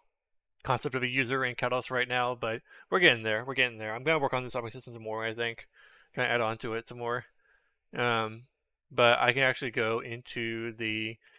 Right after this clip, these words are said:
uh, user slash games slash doom. And then see, we got some, uh, free Doom here. Um, so I can run Doom generic and moment of truth.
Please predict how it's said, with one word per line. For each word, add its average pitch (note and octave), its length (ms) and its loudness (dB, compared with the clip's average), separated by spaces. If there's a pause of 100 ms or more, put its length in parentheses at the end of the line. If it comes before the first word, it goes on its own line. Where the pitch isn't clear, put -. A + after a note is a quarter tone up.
(300)
uh, G#2+ 320 2
user D#3+ 760 -2 (500)
slash B2 400 -4
games B2 800 -4 (440)
slash A#2+ 380 -6
doom. C#3 640 -8 (1500)
And A2+ 200 -4
then A2+ 260 2
see, - 160 -12
we G#2+ 140 -6
got A2 260 0
some, A2 400 -12
uh, A2 180 -6
free E3+ 160 -4
Doom B2+ 200 0
here. C#3+ 320 -2 (560)
Um, A2+ 580 -2 (680)
so B2 160 0
I A#2 100 4
can A#2 140 -6
run A2+ 480 -6 (500)
Doom A2+ 640 -10
generic D3+ 680 -2 (500)
and A#2+ 560 0
moment A2+ 260 -6
of - 60 -10
truth. - 560 -2